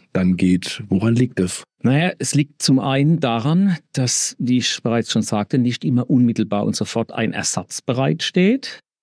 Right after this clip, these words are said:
Speaker 2: Und es wird zum Teil für diese Umsteuerungsprozesse auch etwas Zeit benötigen. Sie müssen auch, das sieht das Beamtenrecht auch vor,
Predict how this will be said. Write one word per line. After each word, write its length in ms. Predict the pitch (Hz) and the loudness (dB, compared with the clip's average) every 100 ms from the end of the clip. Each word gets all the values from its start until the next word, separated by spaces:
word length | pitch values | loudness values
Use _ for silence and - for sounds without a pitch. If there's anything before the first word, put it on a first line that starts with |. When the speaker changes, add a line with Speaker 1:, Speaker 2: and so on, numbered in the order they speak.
| _ | _
Speaker 2:
Und 180 | - 113 | 0 2
es 180 | 113 - | 2 2
wird 180 | 123 120 | 0 0
zum 180 | - 107 | -2 -2
Teil 320 | - 107 123 | -2 0 0
für 160 | 127 120 | 0 0
diese 240 | 117 - | 0 0
Umsteuerungsprozesse 1400 | 135 120 - 139 139 147 156 - 151 - 151 135 - - | 0 -2 0 0 2 0 0 -2 -6 -2 -2 -2 -2 -2
auch 160 | 113 | -2
etwas 400 | - - 120 - | -4 -6 -6 -4
Zeit 320 | - 165 165 | -2 -2 0
benötigen. 640 | - 98 90 87 90 92 101 | 0 2 2 0 -2 -2 -4
Sie 240 | - 127 | -2 4
müssen 340 | 110 131 - 135 | 4 4 0 -2
auch, 460 | - 107 147 - - | 0 0 0 -4 -12
das 260 | 101 - - | -8 -6 -4
sieht 160 | 120 | -2
das 100 | 110 | -4
Beamtenrecht 760 | - - 101 - 104 104 - - | -4 -4 -2 -2 -2 -2 -4 -4
auch 140 | 85 | -6
vor, 440 | - 110 98 135 | -4 0 2 0